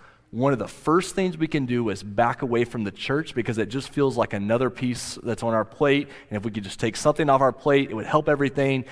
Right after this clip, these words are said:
And before we know it, that's the piece we've taken off our plate. Hebrews ten, "Let us consider how to stir up one another to love and good works. How do you not grow weary in doing good?"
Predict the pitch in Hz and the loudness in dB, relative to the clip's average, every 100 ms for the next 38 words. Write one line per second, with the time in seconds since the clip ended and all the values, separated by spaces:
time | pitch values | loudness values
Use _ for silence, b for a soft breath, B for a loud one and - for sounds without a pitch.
0 | B - 110 107 156 151 135 131 131 - | B -6 -6 -2 2 2 4 4 2 2
1 | 117 135 - - - 135 127 117 110 131 | 4 4 4 -6 -2 -2 -2 -4 0 0
2 | 120 113 104 104 - 107 98 - b b | 2 0 0 -4 -4 -4 -4 -8 b b
3 | b b b b b _ - 160 160 143 | b b b b b _ 2 4 4 -2
4 | - 131 104 90 B B B B 123 139 | 0 2 0 -6 B B B B 6 6
5 | 202 - 202 - 214 175 104 - 165 139 | 6 2 0 6 8 8 4 2 2 0
6 | - 185 190 202 185 175 151 151 139 123 | -2 4 6 6 4 4 6 6 6 2
7 | 123 151 170 151 160 151 131 - - - | 6 6 6 2 2 4 4 0 -8 4
8 | 208 254 247 240 180 185 196 180 196 190 | 6 6 4 0 4 6 6 4 6 8
9 | 185 185 180 151 160 165 135 156 143 101 | 8 8 4 2 4 4 4 6 6 4